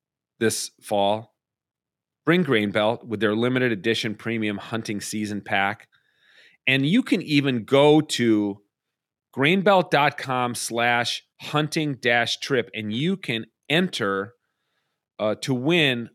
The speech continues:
a hunting trip for two at Brown's Hunting Lodge. So look for a premium twelve and twenty-four pack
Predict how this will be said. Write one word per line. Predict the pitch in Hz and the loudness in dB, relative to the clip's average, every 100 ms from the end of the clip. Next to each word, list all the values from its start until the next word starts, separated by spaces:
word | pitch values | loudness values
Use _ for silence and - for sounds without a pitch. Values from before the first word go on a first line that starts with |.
| - | -6
a | |
hunting | 110 151 160 175 143 | -4 -2 -2 -2 -2
trip | 147 123 | -4 -4
for | 113 | -8
two | - 151 139 120 | -4 -2 0 0
at | 110 - | -4 -4
Brown's | 113 113 117 110 - _ | -2 0 -2 -4 -12 _
Hunting | - 117 113 107 - | -10 -8 -6 -8 -10
Lodge. | 95 98 95 87 85 - | -10 -6 -4 -4 -4 -4
So | 117 107 | -2 0
look | 110 151 151 | 2 0 0
for | - 123 123 117 110 - - - _ - | -4 2 4 4 2 -4 -20 -20 _ -6
a | 113 | -6
premium | - 143 147 147 135 | -2 0 2 0 -2
twelve | - 131 127 127 117 | -2 4 6 4 2
and | - | -8
twenty-four | 123 117 113 - 117 117 | -6 -4 -6 0 0 0
pack | - 113 107 104 - | -2 0 2 0 -4